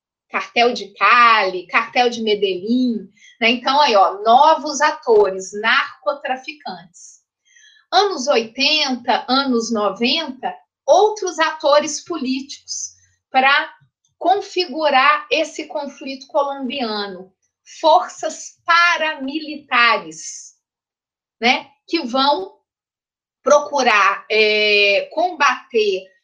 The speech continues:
os grupos guerrilheiros, né, com um perfil ali, é, é, mais à direita e, é,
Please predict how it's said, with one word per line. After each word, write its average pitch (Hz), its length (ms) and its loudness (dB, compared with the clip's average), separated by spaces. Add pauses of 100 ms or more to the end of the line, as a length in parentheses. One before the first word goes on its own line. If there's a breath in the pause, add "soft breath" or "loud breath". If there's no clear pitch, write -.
(240)
os 247 220 -8
grupos 226 480 -6
guerrilheiros, 208 1120 -2 (160)
né, 254 240 0
com 269 420 0 (240)
um 233 60 -20
perfil 240 720 -2
ali, 202 480 0 (280)
é, 208 520 2
é, 196 80 -8
mais 233 440 0
à 214 120 2
direita 220 960 0
e, 262 320 -6 (340)
é, 220 600 4